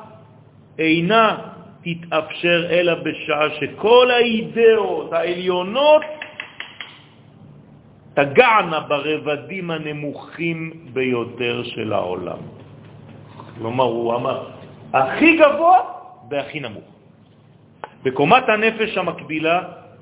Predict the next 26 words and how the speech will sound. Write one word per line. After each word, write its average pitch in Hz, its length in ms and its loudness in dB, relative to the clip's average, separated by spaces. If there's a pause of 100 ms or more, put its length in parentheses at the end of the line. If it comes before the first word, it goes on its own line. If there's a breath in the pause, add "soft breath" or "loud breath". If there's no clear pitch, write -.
(280)
ליסוד 120 580 -8
הדומם, 110 680 -2 (460)
דומם. 135 360 2 (1300)
כל 233 240 6
עוד 147 380 -4
והקודש 143 640 -2
לא 180 180 -2
נגע 170 320 0 (100)
בדומם, 143 640 2 (640)
אי 127 120 -12
אפשר. - 280 -20 (300)
לכן 139 320 -4
בית 165 160 -4
המקדש 143 420 -4
השלישי 123 420 -8
חייב 156 280 2
להיות 139 360 2
מדומם, 120 920 -4 (440)
לבד. 107 320 -6 (800)
אין 147 120 -2
שום 156 180 -6
דבר, 113 280 -6
אין 139 100 -4
עצים, 147 380 -6
אין 139 180 -8
כלום. 127 220 -6